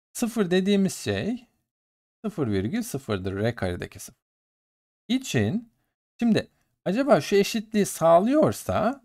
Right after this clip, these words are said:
W'dadır diyeceğim. Yani ikinci bileşen sıfır eşittir M çarpı sıfır olmuyor mu arkadaşlar? Eşitlik sağlanmıyor mu?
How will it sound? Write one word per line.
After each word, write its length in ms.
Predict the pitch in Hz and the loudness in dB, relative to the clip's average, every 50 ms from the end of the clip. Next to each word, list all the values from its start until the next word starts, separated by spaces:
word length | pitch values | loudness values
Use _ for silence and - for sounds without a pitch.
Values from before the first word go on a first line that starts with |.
| _ _ | _ _
W'dadır 680 | - 247 262 233 190 135 120 110 95 90 95 90 87 - | 2 2 4 4 2 2 2 0 0 0 -2 -6 -8 -6
diyeceğim. 360 | - 92 92 - - - 101 101 - _ | -10 -12 -12 -12 -14 -16 -16 -18 -14 _
Yani 240 | 156 180 190 180 151 | -2 0 0 0 0
ikinci 460 | - 151 143 - 202 208 202 247 247 | -4 -6 -4 0 2 2 2 2 0
bileşen 520 | 254 226 220 143 - - - - - 156 165 | 2 2 2 2 0 0 -4 -4 -4 -4 -6
sıfır 540 | - - - 156 139 - - 104 101 - - - | -10 -10 -10 -10 -10 -6 -8 -8 -8 -8 -10 -6
eşittir 720 | 151 151 156 - 214 208 208 _ _ - 127 175 202 208 _ _ _ _ _ _ _ _ | -4 -4 -4 -2 -6 -6 -6 _ _ -4 -4 -4 -4 -6 _ _ _ _ _ _ _ _
M 340 | 101 101 113 139 190 233 240 | -2 0 2 4 2 2 0
çarpı 440 | 240 - 240 220 190 175 - - 127 | -2 2 4 4 4 4 2 -4 -6
sıfır 540 | - - - 208 196 - - 190 160 110 - - _ - | -6 -6 -8 -8 -6 -2 0 0 0 -2 -6 -12 _ -2
olmuyor 400 | 156 185 233 277 277 247 175 135 | 0 0 2 2 2 0 0 0
mu 100 | 123 117 | 0 0
arkadaşlar? 580 | 110 104 104 - 110 104 104 107 - 151 - - | -2 -2 -2 -4 -4 -4 -4 -4 -6 -8 -6 -4
Eşitlik 460 | 131 127 - 156 - - - 156 - | -4 -4 -4 -4 -6 -6 -8 -10 -6
sağlanmıyor 640 | - 160 160 170 185 214 226 220 170 139 117 110 | -2 -2 0 2 2 2 2 2 0 0 -2 -2
mu? 280 | 110 143 208 262 269 | -2 -2 -4 -6 -6